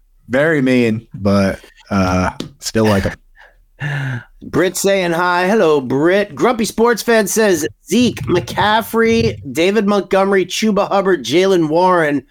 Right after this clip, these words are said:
Speaker 2: I need three." Well, I mean, McCaffrey's a no-brainer. So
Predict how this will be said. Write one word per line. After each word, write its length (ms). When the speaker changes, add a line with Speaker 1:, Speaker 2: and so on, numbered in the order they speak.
Speaker 2:
I 280
need 360
three." 880
Well, 380
I 40
mean, 180
McCaffrey's 720
a 60
no-brainer. 720
So 540